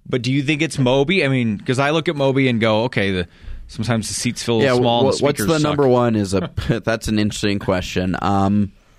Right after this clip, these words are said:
Speaker 2: I'll cheat and I'll say two. I'll say, you know, fully athletic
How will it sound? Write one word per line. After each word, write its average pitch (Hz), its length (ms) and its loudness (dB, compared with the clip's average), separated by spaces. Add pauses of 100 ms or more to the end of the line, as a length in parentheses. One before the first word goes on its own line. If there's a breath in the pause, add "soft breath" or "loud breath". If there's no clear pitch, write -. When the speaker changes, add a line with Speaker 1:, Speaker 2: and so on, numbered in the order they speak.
(540 soft breath)
Speaker 2:
I'll 123 200 2
cheat 156 420 0
and 107 80 0
I'll 107 100 -2
say 98 200 0
two. 104 400 -2 (320 soft breath)
I'll 107 200 2
say, 110 600 0
you 107 120 2
know, 101 100 2
fully 139 760 2
athletic 117 520 -2